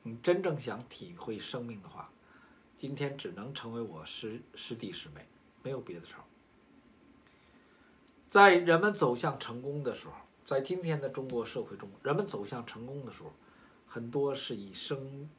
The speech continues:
以人性为代价。呃，今天的叫，它应该叫《政治学人》杂志，可能是啊，美国的，登了一篇文章。中国在美国的留学生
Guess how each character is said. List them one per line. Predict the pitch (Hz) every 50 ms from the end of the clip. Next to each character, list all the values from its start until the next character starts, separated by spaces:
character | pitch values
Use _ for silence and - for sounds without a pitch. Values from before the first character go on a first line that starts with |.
| - - -
以 | 113 110 104 101 101 -
人 | - 107 113 139
性 | - - 147 120
为 | 107 92 92
代 | - - 78 76
价。 | - - - - - - - - - - - - - - - - - - - - - - - - - - - - - - - - - - - - - - - - - - - - - - - - - - - - - - - - - - - - - - - - -
呃， | 147 147 147 147 147 151
今 | 151 - 180 180 175 175
天 | 156 175 170 160
的 | 156 156 143 135 131 127 - - - - -
叫， | - - 131 120 110 101 92 - - - - - -
它 | - - - 160 165 170
应 | 175 175 180 180 180
该 | 175 170 175
叫 | 170 - 170 143 - 120 - -
《政 | - 226 214 175 147 123 117
治 | - - 110 104 95
学 | - - - - - 110 131 165
人》 | 160 143 120 120 139
杂 | - - - - - 123
志， | - - 208 208 190 - - - _ - -
可 | - - - 151
能 | 165 165 139 143
是 | - 151
啊， | - - - - - - - -
美 | 107 104 95
国 | 156 - 165 170 -
的， | - - - - - - -
登 | - 147 165
了 | 170 156
一 | 127
篇 | 117 - 143 131
文 | 120 113 117
章。 | 131 127 123 117 - - - - _ - - - _ _ - - - - - - - - - - - - - - - - - - - - - - - - -
中 | - 214 226 254 254 233
国 | 180 147 127 135 139
在 | - - 165 143 135
美 | 120 110 - 90 82 -
国 | - - 131
的 | 143 160 -
留 | - 110 113 123 147 156
学 | 151 - 156 156
生 | 151 - 170 170 185